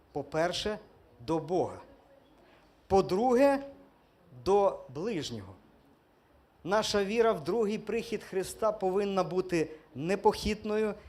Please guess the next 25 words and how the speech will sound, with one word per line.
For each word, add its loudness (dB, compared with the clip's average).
а 0
також 0
віра 0
в -2
те, -2
що -2
наш -2
Господь -4
Творець, -2
Він -6
знає -2
про -6
все -2
і -6
керує -2
історією. -6
Скажіть, -10
будь -10
ласка, -2
хто -6
керує 0
історією -2
нашої -6
планети -4
Земля? -4